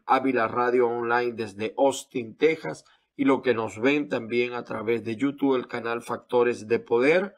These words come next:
y también en nuestro canal de YouTube, Caiga Quien Caiga C Q C T V,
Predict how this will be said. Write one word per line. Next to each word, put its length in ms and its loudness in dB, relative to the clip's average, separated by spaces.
y 180 -8
también 440 -4
en 160 -8
nuestro 460 -8
canal 420 -6
de 140 -2
YouTube, 400 -4
Caiga 320 0
Quien 240 -10
Caiga 320 -2
C 200 -8
Q 140 -6
C 180 -4
T 180 -2
V, 340 2